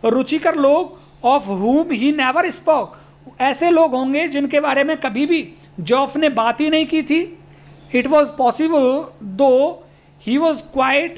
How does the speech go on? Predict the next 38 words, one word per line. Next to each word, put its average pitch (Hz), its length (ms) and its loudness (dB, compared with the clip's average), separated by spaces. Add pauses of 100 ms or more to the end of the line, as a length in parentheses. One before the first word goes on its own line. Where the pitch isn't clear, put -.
(120)
and 254 180 -2
did 240 240 -4
not 320 160 0
make 269 560 0
new 311 160 6
friends 277 280 0
easily, 277 580 0 (280)
ये 262 120 2
भी 349 120 4
संभव 294 340 0
था 285 320 0
कि - 400 -8
शायद 269 360 0
ये 302 140 0
जो 269 200 -2
जॉफ 254 400 2
है 285 100 0
वो 294 160 0
शांत 294 380 -4
रहता 285 280 0
था, 269 420 -2 (240)
and 247 140 -2
did 262 260 2
not 349 160 2
make 294 280 0
new 285 300 2
friends 302 240 -2
easily, 269 420 0 (300)
और 269 240 4 (500)
नए 269 280 2
friends 269 400 -2
वो 294 120 4
आसानी 269 440 0
से 339 140 -2
नहीं 302 160 0
बनाता 262 340 0
था 269 120 -2
अपने। 262 440 -2